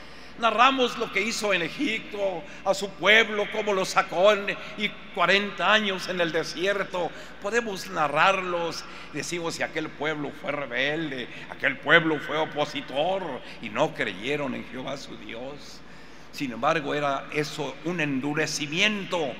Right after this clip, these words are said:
para que yo y tú entráramos. Eso vino de parte de Dios, porque a veces vemos, pero tan bonito, tan sencillo,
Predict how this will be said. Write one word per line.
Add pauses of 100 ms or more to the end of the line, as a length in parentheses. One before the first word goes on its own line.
(260)
para
que
yo
y
tú
entráramos. (840)
Eso
vino
de
parte
de
Dios, (420)
porque
a
veces
vemos,
pero
tan
bonito,
tan
sencillo,